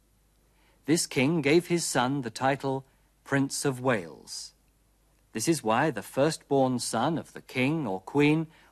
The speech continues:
always has this title. Wales is a country of ancient castles.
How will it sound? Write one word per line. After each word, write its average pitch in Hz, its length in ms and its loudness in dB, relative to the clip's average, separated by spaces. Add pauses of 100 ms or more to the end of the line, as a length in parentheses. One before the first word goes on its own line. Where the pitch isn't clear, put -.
always 131 440 0
has 104 260 -4
this 101 240 -8
title. - 460 -8 (1500)
Wales 143 440 4
is 120 80 -4
a 113 80 -4
country 131 420 -2
of 117 140 0
ancient 127 500 -4
castles. - 840 -8